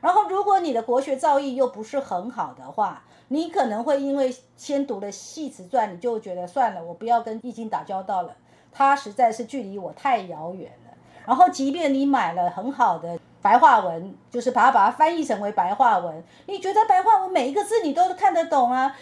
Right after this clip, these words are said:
可是你读完了那个作者的白话文的翻译之后，你还是不了解《易经》这一本经到底在讲什么啊。那我会跟你说，你也不要挫折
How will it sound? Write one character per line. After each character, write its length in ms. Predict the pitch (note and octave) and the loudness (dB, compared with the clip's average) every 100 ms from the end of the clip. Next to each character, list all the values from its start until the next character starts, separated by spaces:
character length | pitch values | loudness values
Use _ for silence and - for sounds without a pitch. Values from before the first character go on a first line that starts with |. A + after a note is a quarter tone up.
| - | -8
可 140 | E4+ | -4
是 160 | E4 G#4+ | 0 -2
你 120 | F#4+ | -2
读 160 | C#4 D#4 | -2 0
完 200 | D#4+ D#4 | 2 2
了 140 | D#4+ | 0
那 140 | E4+ | 0
个 120 | D#4+ D4+ | -4 -4
作 200 | F#4 D#4+ | -2 -2
者 140 | B3 | 0
的 80 | A#3 | 0
白 220 | A#3 A#3 | 0 0
话 220 | C#4 D#4+ | 2 2
文 120 | A#3 | 2
的 100 | B3 | -2
翻 320 | C4+ D#4+ E4+ F4+ | -2 -2 -2 -4
译 60 | |
之 160 | C#4+ E4 | -8 -4
后， 120 | E4+ | -2
你 160 | C#4 A#3+ | -2 -2
还 180 | A3+ | -2
是 100 | D4+ | -2
不 140 | G#4+ G#4 | -4 -2
了 180 | C#4 C#4+ | 2 2
解 160 | C#4 | 0
《易 140 | C#4+ F4 | -8 -10
经》 180 | D4 | -8
这 140 | D4+ D#4 | -8 -8
一 60 | |
本 220 | D4+ A#3 F3+ | -6 -8 -8
经 320 | D#4 D#4+ D#4+ - _ - | -8 -6 -6 -10 _ -2
到 220 | A4 F4+ | 0 0
底 120 | C4+ | -2
在 140 | A#3+ E4 | -2 0
讲 340 | D4+ G#3 C#4 | 0 0 -2
什 280 | F4 C#4 F3 | -4 -2 -2
么 100 | D3 | -4
啊。 280 | D3+ D3+ D#3 _ _ | -14 -16 -20 _ _
那 120 | C4+ | -4
我 80 | B3+ | -4
会 120 | A3 | -4
跟 180 | A#3 A#3 | -6 -6
你 100 | G#3 | -8
说， 440 | F#3+ G3+ F#3+ F#3+ - _ _ _ _ _ | -12 -8 -6 -6 -10 _ _ _ _ _
你 140 | A#3 C#4+ | -2 0
也 60 | |
不 80 | - | 2
要 120 | A#3 | 2
挫 240 | - A3+ F3 | 0 -6 -6
折 140 | - | -8